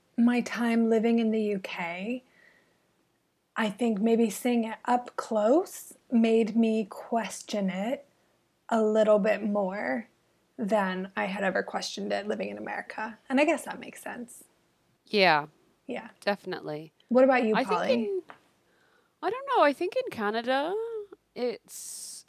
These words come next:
Speaker 2: I mean, 'cause it's in the Commonwealth.
Speaker 1: Yeah.
Speaker 2: I mean, I've waved to the Queen 'cause she's visited Vancouver before.
Speaker 1: Yeah.
Speaker 2: And I think the understanding, maybe is, for personally speaking, I can't speak of all Canadians, let's be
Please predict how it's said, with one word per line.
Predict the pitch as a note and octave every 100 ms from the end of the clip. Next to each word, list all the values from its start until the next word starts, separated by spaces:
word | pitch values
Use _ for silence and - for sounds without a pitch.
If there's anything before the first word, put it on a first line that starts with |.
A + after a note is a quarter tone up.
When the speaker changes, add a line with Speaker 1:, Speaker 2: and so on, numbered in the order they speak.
| -
Speaker 2:
I |
mean, | B3 B3
'cause | A3+
it's | A3+ F#3
in | A3
the | G#3+
Commonwealth. | - F#3+ F3+ D3 A#2+ C3+ A#3
Speaker 1:
Yeah. | A3+ G3+ - G#3+ G3 _ -
Speaker 2:
I | F#3
mean, | F#3+
I've | F3+ F3
waved | E3 F3 F3+ F#3 -
to | F3
the | D#3+
Queen | - E3+ D#3 D3+
'cause | D#3 D3+
she's | D#3 D3+
visited | D#3+ D#3 D3 - C#3+
Vancouver | D3 C#3+ D3+ C#3+ C#3
before. | C#3 C#3 - - - -
Speaker 1:
Yeah. | G#3+ G3+ G#3+ G#3 F#3+ _ _
Speaker 2:
And | - D#3+ D#3 D3+ D3+ - _ _ _ _
I | F3
think | F3+ - G3+ G3+ G3 -
the | F#3 F3 E3 E3+ - _ _ _ _ _ _ _ -
understanding, | E3+ E3+ D#3+ - - C3+ C3+ D3 E3+ G#3 -
maybe | F#3+ G3+ F#3 -
is, | E3+ E3 -
for | - F#3 - -
personally | G#3 G3+ - E3 D3+
speaking, | - D3+ D#3
I | D3+
can't | E3+ -
speak | D#3+ D3+
of | D3
all | - D3+
Canadians, | - D#3 C#3 F2 F2+ E3+ D3
let's | - B2+
be | - D#3+ D#3